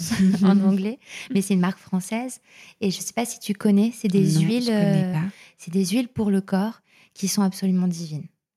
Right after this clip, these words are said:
Speaker 2: Ok.
Speaker 1: Euh, les odeurs sont incroyables, les noms, j'adore, j'adore, là, j'en perds mon langage.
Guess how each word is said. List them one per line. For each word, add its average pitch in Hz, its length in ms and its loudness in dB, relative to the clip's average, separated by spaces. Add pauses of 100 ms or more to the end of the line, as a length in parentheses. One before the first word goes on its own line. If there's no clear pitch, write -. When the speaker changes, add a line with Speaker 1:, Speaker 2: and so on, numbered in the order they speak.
(200)
Speaker 2:
Ok. 147 260 -4
Speaker 1:
Euh, 175 520 0
les 175 280 0
odeurs 202 420 0
sont 180 720 0
incroyables, 208 400 0
les 208 160 4
noms, 214 380 2 (100)
j'adore, 180 580 -4
j'adore, 185 460 -2 (180)
là, 170 60 -6
j'en 165 160 -4
perds 170 160 -4
mon 165 300 -6 (220)
langage. 180 420 -2